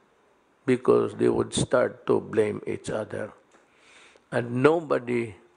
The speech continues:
would try to introduce novel ideas or even to implement one that is already, a measure that is already of proven, uh,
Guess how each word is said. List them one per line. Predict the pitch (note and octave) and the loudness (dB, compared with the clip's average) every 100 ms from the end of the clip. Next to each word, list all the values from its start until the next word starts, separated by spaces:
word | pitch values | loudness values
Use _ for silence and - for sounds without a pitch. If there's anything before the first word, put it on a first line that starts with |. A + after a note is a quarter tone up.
| _ - | _ 0
would | B2 - | 0 0
try | - C2 B1+ - - | 2 2 2 -4 0
to | B1 A#1 A1 - - _ _ _ _ _ - - _ | 2 4 2 -4 -12 _ _ _ _ _ -20 -20 _
introduce | C#3 C3+ - B2+ B2 C#3 B2+ - | -2 0 0 0 2 0 0 -2
novel | A#2+ C3 A#2+ C3 A#2+ | 2 2 4 2 2
ideas | A#2+ A#2 C#3 B2+ A2+ G#2+ - - - | -2 2 2 4 2 -2 -10 -10 -2
or | A#2 C3+ | 0 2
even | C3+ B2 B2+ - | 2 2 0 2
to | B2+ - | 2 4
implement | D3 C3+ D3 C3+ B2 A2 G#2+ - _ - - - - - - | 2 2 0 2 0 -2 -8 -18 _ -20 -20 -20 -20 -20 -2
one | C3+ C3+ B2+ A#2+ | 2 2 0 -6
that | A#2 | -4
is | A#2+ - | -6 -2
already, | C3+ A#2+ C3+ B2 B2+ B2 A2 - - | 0 4 4 4 2 0 -2 -8 -10
a | |
measure | C#3 C3 C#3 C3 | 0 2 2 2
that | B2+ A#2 | 0 -2
is | A#2 | -4
already | A#2 A2+ B2+ A#2+ B2 - | -2 2 2 2 -2 -2
of | - A#2 A#2+ | -2 -4 -2
proven, | - C#3+ B2+ A#2+ A#2+ A#2 A#2 A#2+ _ _ _ - - - - _ _ - | 2 4 4 2 0 -4 -10 -14 _ _ _ -20 -20 -20 -20 _ _ -8
uh, | A#2+ A#2+ | -4 -2